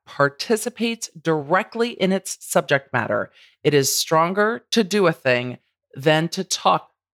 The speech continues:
about a thing. mischief makes artworks that live directly in the systems they critique, instead of hiding inside white-walled galleries.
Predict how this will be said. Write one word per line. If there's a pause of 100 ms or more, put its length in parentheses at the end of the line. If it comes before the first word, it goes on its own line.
about (160)
a
thing. (440)
mischief
makes (180)
artworks
that
live
directly
in
the
systems (100)
they
critique, (400)
instead
of
hiding
inside
white-walled (160)
galleries.